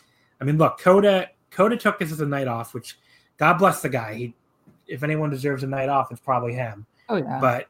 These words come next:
Speaker 1: like, he didn't even do anything. And Fale was left to carry the match, which you can imagine how well that worked.
Speaker 2: Mm.
Speaker 1: Uh, the crowd was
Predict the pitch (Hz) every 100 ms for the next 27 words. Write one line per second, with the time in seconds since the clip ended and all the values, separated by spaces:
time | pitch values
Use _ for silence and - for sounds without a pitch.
0 | _ - - - - 185 170 175 156 156
1 | 147 139 127 123 156 117 131 127 139 147
2 | 131 - 98 - _ _ _ _ _ _
3 | 139 123 117 117 139 - - 151 160 160
4 | 147 139 135 139 - 147 120 139 - 143
5 | 165 131 123 143 131 123 - 120 127 117
6 | 120 127 127 123 127 120 120 120 120 120
7 | 107 110 - _ _ _ _ 190 170 123
8 | 127 - 151 139